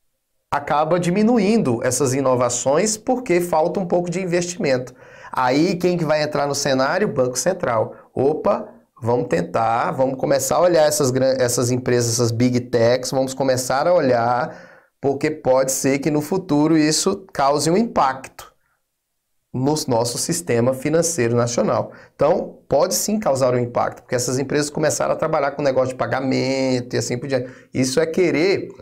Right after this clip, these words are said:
é querer que um dia essas grandes empresas bancárias comecem a trabalhar nas plataformas deles.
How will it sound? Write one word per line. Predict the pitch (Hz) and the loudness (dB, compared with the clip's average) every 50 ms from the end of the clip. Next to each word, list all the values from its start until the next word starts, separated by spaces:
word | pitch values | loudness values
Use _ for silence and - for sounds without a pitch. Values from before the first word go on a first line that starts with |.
| - _ _ _ _ _ _ _ _ _ _ _ _ _ _ _ _ _ _ _ _ | -20 _ _ _ _ _ _ _ _ _ _ _ _ _ _ _ _ _ _ _ _
é | - 127 131 | -2 -2 0
querer | 131 - 160 143 135 143 | 2 0 2 2 2 0
que | 143 - 175 | 0 0 0
um | 175 175 160 | 2 2 2
dia | 120 113 123 139 143 | 2 2 2 2 2
essas | 151 - - 165 131 120 | 2 2 0 0 0 -2
grandes | 120 120 120 131 175 202 226 247 233 190 180 | -2 -2 0 2 2 2 2 2 2 0 0
empresas | 190 190 - - 151 151 151 147 143 127 | -2 -2 -2 -2 -2 0 0 0 -2 -2
bancárias | 127 143 139 135 123 - 135 123 123 135 139 156 151 - | -2 -2 -2 -2 -2 -2 -2 0 2 2 0 0 -2 -2
comecem | - - - 151 143 151 147 - - 165 | -4 -4 0 0 0 0 0 0 -2 -2
a | |
trabalhar | 165 - 165 160 160 147 139 139 139 | -2 -2 -2 -2 0 0 0 0 0
nas | 143 156 156 - | 0 -2 -2 -2
plataformas | - - 147 147 147 160 147 - 160 135 139 156 175 185 | -2 -2 -2 0 0 -2 -2 -2 0 0 0 0 0 0
deles. | 190 202 151 127 117 117 117 - - | 0 0 0 0 0 -2 -4 -8 -10